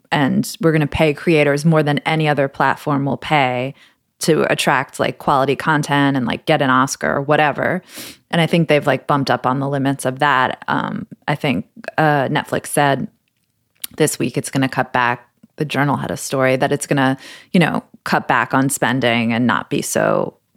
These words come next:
just wild. I think they were kind of a cash cow, like, comedians, anyone.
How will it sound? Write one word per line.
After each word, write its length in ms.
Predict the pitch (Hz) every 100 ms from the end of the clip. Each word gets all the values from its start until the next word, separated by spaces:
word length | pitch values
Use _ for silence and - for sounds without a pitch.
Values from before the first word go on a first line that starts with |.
| -
just 260 | - - -
wild. 420 | 143 135 - -
I 80 | 147
think 220 | 156 151
they 80 | 147
were 120 | 139
kind 240 | - 147
of 120 | 143 135
a 80 |
cash 340 | - 151 131 -
cow, 480 | - 139 123 - -
like, 240 | - - _
comedians, 720 | 175 175 165 156 143 139 147
anyone. 640 | - 180 156 151 - -